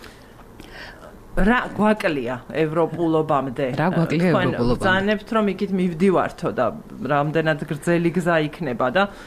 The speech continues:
Speaker 1: რა არის ის, რაც დღეს, აი, თუნდაც სატესტო რეჟიმმაც გაჩვენათ და
Speaker 2: აა, და იმ შიშებზეც ვისაუბროთ,
Speaker 1: კი, კი,
Speaker 2: რაც ბაზრის,
Speaker 1: აუცილებლად,
Speaker 2: ხო, ბაზრის
Speaker 1: უბრალოდ
Speaker 2: მონაწილეებს,
Speaker 1: როგორ
Speaker 2: აა,
Speaker 1: ხუთი წუთი დაგვრჩა სულ.
Speaker 2: აა, რაც ბაზრის
Speaker 1: ხო.
Speaker 2: მონაწილეებს, აი, რა გვაკლია? გვაკლია,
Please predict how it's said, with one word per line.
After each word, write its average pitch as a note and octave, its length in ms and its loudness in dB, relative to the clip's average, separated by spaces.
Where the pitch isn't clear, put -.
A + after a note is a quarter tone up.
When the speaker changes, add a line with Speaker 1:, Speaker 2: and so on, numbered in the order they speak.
Speaker 1:
რა F#3+ 220 0
არის F#3 260 0
ის, G3 140 -8
რაც A3 180 0
დღეს, G3+ 280 -2
აი, G#3 140 2
თუნდაც G#3+ 400 2
სატესტო E3 500 -2
რეჟიმმაც D#3 580 0
გაჩვენათ B2 640 -2
და - 180 0
Speaker 2:
აა, D#3 300 2
და - 160 2
იმ G#3 260 4
შიშებზეც D#3+ 540 0
ვისაუბროთ, D3+ 560 2
Speaker 1:
კი, A3+ 100 0
კი, - 60 2
Speaker 2:
რაც D3+ 160 2
ბაზრის, E3+ 100 2
Speaker 1:
აუცილებლად, E3 500 2
Speaker 2:
ხო, D3+ 160 0
ბაზრის C#3+ 300 2
Speaker 1:
უბრალოდ G#3 160 4
Speaker 2:
მონაწილეებს, C#3+ 640 2
Speaker 1:
როგორ F3 100 0
Speaker 2:
აა, C3 80 2
Speaker 1:
ხუთი G#3 240 4
წუთი G3 260 -6
დაგვრჩა - 300 -6
სულ. - 180 -8
Speaker 2:
აა, D#3 240 0
რაც F3 220 2
ბაზრის D#3+ 340 4
Speaker 1:
ხო. - 60 2
Speaker 2:
მონაწილეებს, D3 640 0
აი, F3 200 0
რა F#3 140 4
გვაკლია? C#3 500 0
გვაკლია, D3+ 380 -2